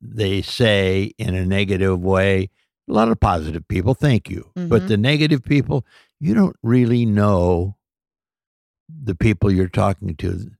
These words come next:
Speaker 1: These are two really wonderful people who are trying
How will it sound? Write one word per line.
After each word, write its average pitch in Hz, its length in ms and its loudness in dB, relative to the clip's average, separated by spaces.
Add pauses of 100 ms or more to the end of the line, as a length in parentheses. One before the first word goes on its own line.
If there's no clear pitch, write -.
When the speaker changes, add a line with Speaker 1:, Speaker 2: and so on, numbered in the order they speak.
Speaker 1:
These 143 220 0
are 98 180 -2
two 127 220 4
really 113 460 4
wonderful 98 520 0
people 92 420 -2
who 85 80 0
are 85 120 -2
trying 107 600 0